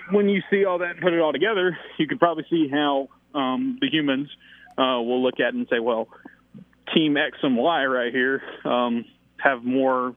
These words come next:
transfers that we know about. They're more proven, uh, may have had a little bit better recruiting class instead of just the one star guy that Auburn's gotten." Um, and so, yeah, that's kinda where you, you see the kinda differential. I mean, I think Auburn's fourth in the S E C in KenPom.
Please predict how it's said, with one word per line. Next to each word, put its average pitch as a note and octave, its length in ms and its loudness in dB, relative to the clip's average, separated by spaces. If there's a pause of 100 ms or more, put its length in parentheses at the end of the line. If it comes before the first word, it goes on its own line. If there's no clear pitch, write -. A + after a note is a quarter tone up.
transfers C3+ 480 0
that B2+ 100 0
we A#2+ 100 -2
know A#2 220 4
about. D#3 300 -4
They're B2 160 -2
more A#2 240 -4
proven, E3+ 480 0 (420)
uh, A#2 200 2
may A#2 160 2
have B2+ 100 0
had C3 160 0
a A#2+ 40 -2
little B2 180 2
bit A#2+ 140 -6
better B2 200 2
recruiting C#3 320 -2
class C#3+ 320 -2
instead B2+ 260 -2
of A#2 80 -2
just A2+ 180 -12
the B2 80 2
one A#2 460 -2 (460)
star A2+ 300 2
guy A2+ 200 0
that A#2 100 0
Auburn's A#2 340 -2
gotten." A#2+ 340 -2 (380)
Um, B2+ 360 2
and D#3 200 0
so, F3 100 2
yeah, F3 220 0
that's A#2+ 240 -6
kinda A#2+ 240 0
where A#2 160 0
you, A#2+ 180 0 (140)
you C#3 180 2
see C3 160 2
the A#2+ 200 0 (280)
kinda C3 160 2
differential. B2 560 -4
I - 20 -20
mean, G#2 100 -8
I A2+ 60 2
think A#2 180 -2 (260)
Auburn's A#2 440 0 (640)
fourth D3 300 2
in D3+ 100 0
the C#3+ 100 2
S C#3+ 140 0
E C#3 160 -4
C C#3 180 2
in C3+ 120 0
KenPom. C#3 540 0